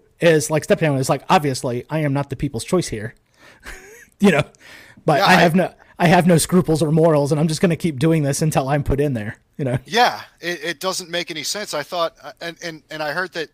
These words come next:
Speaker 2: you know, Jim Jordan was the favorite of everybody, but he doesn't even want the position.
Speaker 1: Right. And then, uh, Justin Amash, uh, came out today. He was like, "Guys, I'm clearly the compromise choice here."
Speaker 2: Yeah.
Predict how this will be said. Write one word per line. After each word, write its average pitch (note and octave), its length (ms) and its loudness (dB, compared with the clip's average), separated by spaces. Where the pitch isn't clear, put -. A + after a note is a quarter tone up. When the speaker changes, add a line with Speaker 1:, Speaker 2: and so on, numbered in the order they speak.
Speaker 2:
you D#3 100 -16
know, B2+ 80 -12
Jim D#3+ 400 -12
Jordan C#3+ 600 -10
was A#2 300 -14
the C3+ 100 -20
favorite B2 420 -16
of A2 120 -20
everybody, A2+ 540 -18
but F3 100 -4
he F#3+ 120 -8
doesn't F#3+ 220 -4
even F#3 200 -8
want F#3 160 -6
the F3 80 -18
position. D#3+ 480 -16
Speaker 1:
Right. A#2+ 220 -10
And D#3 100 -2
then, F#3+ 160 4
uh, F3 120 4
Justin F3+ 280 2
Amash, D3 480 0
uh, C3 180 -2
came C#3+ 220 -6
out C3 140 -6
today. B2 200 -6
He B2 40 -2
was B2+ 160 -2
like, C#3 160 -4
"Guys, D#3 340 0
I'm D#3+ 260 -2
clearly D#3+ 440 2
the C3+ 80 -2
compromise D3 440 -2
choice D#3+ 260 -6
here." F#2 180 -14
Speaker 2:
Yeah. A2 180 -14